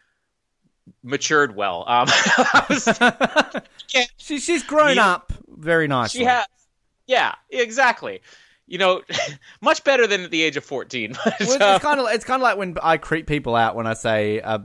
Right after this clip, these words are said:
Speaker 2: about Michelle Trachtenberg when I watch Harriet the Spy. Like, "Oh, I had such a big crush on her." Like, "Ben, she's, like, ten." And I'm like, <laughs> "I was nine when that movie came out, for starters. And secondly, she's
Speaker 1: Well,
Speaker 2: grown up very nicely, so shut up."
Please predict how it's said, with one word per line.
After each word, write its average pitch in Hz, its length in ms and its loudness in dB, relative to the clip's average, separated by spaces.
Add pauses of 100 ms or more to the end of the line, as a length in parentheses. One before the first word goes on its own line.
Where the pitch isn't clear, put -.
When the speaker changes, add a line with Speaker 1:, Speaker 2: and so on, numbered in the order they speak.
(120)
Speaker 2:
about 107 460 0
Michelle 110 260 -4
Trachtenberg 107 600 -4
when 107 100 -6
I 104 80 -2
watch 101 160 -6
Harriet 110 260 0
the - 80 -20
Spy. 120 380 0
Like, 101 140 -8
"Oh, 143 40 -2
I - 80 2
had 135 140 -6
such 156 140 -8
a 165 40 -4
big 143 160 -4
crush 147 300 -2
on 131 40 -6
her." 127 60 -2
Like, 131 160 -2
"Ben, 233 200 4
she's, 156 140 -10
like, 165 240 -2
ten." 160 500 -4 (360)
And 170 80 -4
I'm 185 80 0
like, 170 180 2 (220)
<laughs> - 160 -8
"I 240 160 8
was 247 160 0
nine 214 420 6
when 170 100 -2
that 147 140 -2
movie 135 260 0
came 127 260 0
out, 120 160 0
for - 80 -8
starters. 120 760 -2 (320)
And 156 120 -6
secondly, 208 400 2
she's 214 100 -2
Speaker 1:
Well, 262 80 2
Speaker 2:
grown 240 240 4
up 202 240 4
very 190 260 0
nicely, 143 520 0
so 123 120 -6
shut 233 220 2
up." 120 200 -4